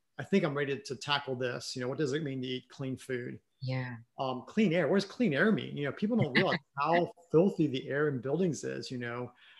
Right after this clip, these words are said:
Speaker 1: um, particulates, P M two point five, which are these little microparticulates in the air that can cause lung inflammation and affect your immune system. Actually, there's data from noaa that inhaled microparticles can increase your risk for,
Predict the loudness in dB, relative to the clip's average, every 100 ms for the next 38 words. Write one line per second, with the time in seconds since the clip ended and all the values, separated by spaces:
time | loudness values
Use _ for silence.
0 | _ -8 -6 -4 -4 -2 0 0 -4 -6
1 | 0 2 0 -4 -10 _ -4 -4 -2 -6
2 | -2 0 2 0 0 0 2 2 0 -6
3 | _ _ -6 -4 -2 -2 -2 -2 0 0
4 | -2 -2 -2 -2 -4 -4 -2 -2 -2 0
5 | 2 2 -2 -6 -6 -6 -10 -12 -16 _
6 | _ _ _ _ _ -12 -8 -10 -8 -6
7 | -4 -6 -6 -8 -8 -10 -10 -8 -4 0
8 | 0 0 -2 -4 -8 _ _ _ _ _
9 | _ -4 -2 -2 -6 -4 2 2 2 0
10 | -2 -6 -4 -2 0 -2 -4 -4 2 4
11 | 4 2 0 -4 -8 -6 -6 -4 -4 -6
12 | -8 -8 -6 -8